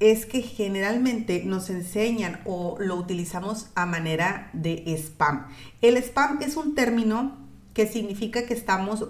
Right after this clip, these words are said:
bombardeando exageradamente a nuestros contactos con noticias de compra y compra y compra, sin preocuparnos por los demás, sin preocuparnos si es realmente esto algo que ellos necesiten o algo que quieran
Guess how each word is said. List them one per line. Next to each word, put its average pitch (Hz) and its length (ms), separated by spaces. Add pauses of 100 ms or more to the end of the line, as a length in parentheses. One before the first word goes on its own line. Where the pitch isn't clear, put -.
bombardeando 202 1000
exageradamente 202 1080
a 185 100
nuestros 196 680
contactos 185 760 (500)
con 254 480
noticias 214 760
de 196 500
compra 196 720
y 185 260
compra 170 500
y 190 60
compra, 151 560
sin 262 320
preocuparnos 196 800 (140)
por 208 240
los 240 120
demás, 165 420 (360)
sin 226 160
preocuparnos 220 580
si 214 320
es 202 160
realmente 202 520
esto 170 260
algo 151 300
que 170 200
ellos 196 220
necesiten 240 720
o 208 160
algo 196 260
que 190 180
quieran 180 640